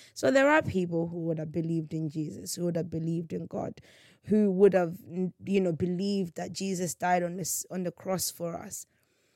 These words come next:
And Jesus is gonna say, "Depart from me, I never knew you." So it's not as simple as just going, "I accept Jesus as my savior and I reject Je-, Jesus as my savior." There's nuances to that.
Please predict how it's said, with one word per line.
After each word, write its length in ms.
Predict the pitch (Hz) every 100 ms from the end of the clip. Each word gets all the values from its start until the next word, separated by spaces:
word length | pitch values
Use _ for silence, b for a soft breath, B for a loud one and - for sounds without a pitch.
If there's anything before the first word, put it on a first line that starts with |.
| _ _ _ -
And 160 | 180 165
Jesus 440 | 202 202 185 180
is 100 | 180
gonna 260 | - 185 175
say, 220 | - 175
"Depart 480 | 170 185 196 165 -
from 240 | 175 175
me, 140 | 170
I 40 | 165
never 320 | 175 165 165
knew 240 | 175 190
you." 320 | 180 196 - - b b b
So 260 | - 233 220
it's 260 | 233 -
not 220 | 254 254 -
as 120 | 214
simple 480 | - 226 226 - 185
as 160 | 185 160
just 260 | 196 -
going, 400 | - 196 185 180
"I 140 | - 196
accept 480 | 185 - 226 208
Jesus 560 | - 196 185 165 190 -
as 160 | 156 180
my 140 | 175
savior 420 | - 190 185 175
and 140 | 170 170
I 80 |
reject 520 | 175 170 151 202 214 -
Je-, 200 | 202 196
Jesus 500 | - 202 180 170 -
as 220 | 175 170
my 100 | 170
savior." 640 | - 196 190 185 - 101 b b b b
There's 200 | 214 185
nuances 840 | 208 226 254 247 185 - 175 160 -
to 140 | 170
that. 280 | 180 -